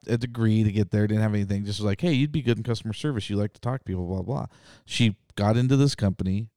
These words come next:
They're super solid. We have mutu-, luckily for us, we know some of the doctors in there. We have friends of friends kind of deal. We know they're a solid company. So we're like, "Hey, you should really jump into this." She loves it there. She just came home today,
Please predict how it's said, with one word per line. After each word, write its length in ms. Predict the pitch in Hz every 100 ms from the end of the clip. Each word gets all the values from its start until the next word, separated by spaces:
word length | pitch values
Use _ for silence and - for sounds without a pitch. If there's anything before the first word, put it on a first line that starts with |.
| _
They're 240 | 107 95 92
super 500 | - - 143 135 131
solid. 480 | - 92 87 90 87
We 120 | 104
have 160 | 104 98
mutu-, 340 | 113 113 - - - - _ _ _ _ -
luckily 320 | 147 156 156
for 180 | 131 117
us, 140 | 110
we 160 | 110 110
know 400 | 110 110 104 95
some 240 | - 117 104
of 60 |
the 60 | 98
doctors 440 | 92 101 - 101
in 80 | 98
there. 140 | 98 92
We 140 | 95
have 240 | 104 92
friends 300 | - 98 95
of 100 | 90
friends 300 | - 98 95
kind 160 | 90 101
of 80 | 87
deal. 160 | 95
We 140 | 92 98
know 220 | 104 104
they're 160 | 98 95
a 60 |
solid 340 | - 92 92 -
company. 300 | 92 90 92
So 160 | -
we're 60 | 95
like, 180 | 92 -
"Hey, 120 | 135
you 140 | 104
should 180 | 107 101
really 380 | 98 95 95 85 - _
jump 280 | - 98 107
into 140 | 104
this." 200 | 110 135 - _ _
She 200 | - 143
loves 400 | 113 92 92 85
it 140 | 85 -
there. 240 | - - - _ _ _ _ _
She 280 | - - 135
just 200 | 135 143
came 180 | 139 127
home 180 | 123 117
today, 440 | 101 104 101 98